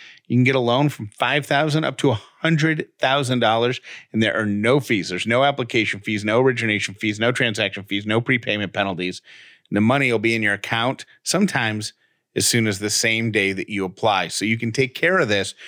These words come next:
before twenty twenty-one hits. You're gonna have the convenience of just having one payment every month, and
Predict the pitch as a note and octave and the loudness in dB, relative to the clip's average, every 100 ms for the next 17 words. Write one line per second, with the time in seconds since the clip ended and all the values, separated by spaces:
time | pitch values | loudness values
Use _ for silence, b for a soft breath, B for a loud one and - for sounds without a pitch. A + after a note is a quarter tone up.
0 | B B - G2+ A#2 G#2+ - G#2+ G#2 - | B B -8 0 0 0 -2 -2 -2 -2
1 | G#2 F#2 F2 F2 - - - B B B | -2 -4 -6 -6 -8 -6 -10 B B B
2 | A2 A2 G#2 A#2+ A2+ G#2+ G2+ G2 G2 G2 | 0 0 0 0 2 2 0 -8 -14 -6
3 | G#2+ A#2 G2+ A2 F3 F3+ G#2 F2+ - G2+ | -4 -2 -4 2 4 6 4 0 -6 -6
4 | A2 G#2 A2+ G2+ F#2+ - G#2 A2 B2 C#3 | -2 0 0 -2 -6 -8 -4 2 2 4
5 | C#3+ C#3 - _ - C3 A2 G2+ - - | 2 0 -4 _ -4 0 0 -2 -4 -4
6 | A2+ G#2 G2 G#2 B2+ A#2+ - B B B | -4 -2 0 2 0 -2 -14 B B B
7 | D3+ D#3 C3 A2+ | -2 0 0 -2